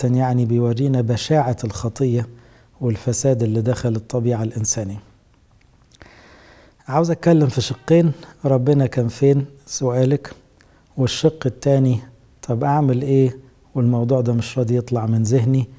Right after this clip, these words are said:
يجوز أنتي ما سألتيش السؤال ده، لكن يعني، آه، أتجاسر وأدخل في الحل. سؤال فين ربنا ده سؤال الحقيقة صعب، لأنه ربنا كثيرًا ما يصمت،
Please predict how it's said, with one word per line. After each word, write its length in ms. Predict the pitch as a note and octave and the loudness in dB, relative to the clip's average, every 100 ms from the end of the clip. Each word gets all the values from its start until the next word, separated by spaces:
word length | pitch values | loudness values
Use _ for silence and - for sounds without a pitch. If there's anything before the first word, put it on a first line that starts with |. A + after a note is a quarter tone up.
| - _ - | -20 _ -6
يجوز 280 | A#2+ C3 B2+ | 0 0 2
أنتي 220 | C#3 B2+ | 0 0
ما 100 | A#2 | -2
سألتيش 560 | G#2+ B2 A2+ - A#2+ A#2 | -2 -4 -4 -4 -4 -2
السؤال 460 | - C3 B2 A#2 | -4 -4 -2 -2
ده، 140 | A2 A2+ - - _ _ _ - | -2 -6 -10 -20 _ _ _ -2
لكن 520 | B2 A#2 - A#2+ A#2 F3+ | 0 0 0 0 0 -2
يعني، 420 | B2 A#2 A2+ A#2 - - _ _ _ - | 0 0 0 -2 -8 -20 _ _ _ -8
آه، 340 | B2 A2+ A2 A2+ - - C3 | -2 0 0 -2 -6 -10 -8
أتجاسر 720 | A2+ A#2+ B2 B2+ - A#2+ A#2 | -4 0 2 0 2 0 -2
وأدخل 640 | B2+ A2+ A#2+ - - G#2+ - - | -4 -2 -4 -6 -4 -4 -4 -12
في 120 | - | -8
الحل. 320 | A2 - G2 - - _ _ _ _ _ _ _ _ - - - - - _ - | -6 -4 -6 -6 -20 _ _ _ _ _ _ _ _ -20 -20 -20 -20 -20 _ -12
سؤال 380 | - C#3+ F3 | -8 0 2
فين 260 | F3+ F#3 F#3 | 2 0 0
ربنا 400 | D3 B2+ D#3 D3 | 0 0 0 0
ده 140 | C3 | 0
سؤال 500 | C#3 - - C#3 C3 G2 - - _ _ _ _ B2+ | -2 -4 -4 -2 -2 -4 -14 -20 _ _ _ _ -10
الحقيقة 280 | - C3 | -4 -4
صعب، 300 | A#2 - F2+ G#2+ - _ - | -4 -8 -12 -16 -20 _ -10
لأنه 460 | B2 C3+ C3 A#2+ A#2 - _ _ _ _ _ _ - | -4 -2 0 -2 -6 -16 _ _ _ _ _ _ -8
ربنا 400 | C3+ C3 D3 F3 | -2 0 0 0
كثيرًا 480 | D3+ C3+ - D#3 C#3+ | -2 -4 -2 -2 0
ما 240 | B2+ A#2+ A#2+ | 0 -2 -2
يصمت، 600 | A#2 - G#2+ G2 - | 0 -2 -2 -12 -14